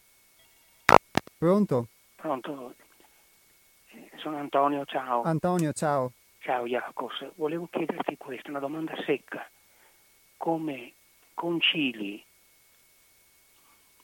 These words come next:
Speaker 2: il, la riflessione su se stessi, capire il proprio daimon individuale, che dia un senso al proprio stare al mondo, all'esserci,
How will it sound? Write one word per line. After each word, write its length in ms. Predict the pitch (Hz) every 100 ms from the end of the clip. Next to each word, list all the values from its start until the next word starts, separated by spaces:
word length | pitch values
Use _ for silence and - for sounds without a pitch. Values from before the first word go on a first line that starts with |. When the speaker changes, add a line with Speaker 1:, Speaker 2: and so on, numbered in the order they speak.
| -
Speaker 2:
il, 280 | 131 123 131
la 100 | 135
riflessione 580 | 147 - 131 - 190 156
su 140 | 123
se 220 | - 107 113
stessi, 560 | - 113 - - 107 - _ _ _ _ _ _ _ _ _ _ _ _ _ _ _ -
capire 360 | 120 156 156
il 80 | 143
proprio 280 | 139 147 135
daimon 640 | 120 127 127 117 107 101 - - _ _ _ _ _ _ _ _ _ _
individuale, 960 | - 127 120 127 117 110 117 120 120 101 - _ - _ _ _ _ _ _ _ _ _ _ _ - -
che 160 | 135
dia 420 | - 160 165 135 - -
un 180 | -
senso 720 | - - 139 139 - 123 - - _ _ _ _
al 160 | - -
proprio 380 | 156 160 156 -
stare 300 | - 143 143
al 100 | 120
mondo, 400 | 123 127 123 117
all'esserci, 920 | 127 127 123 - 143 - - 147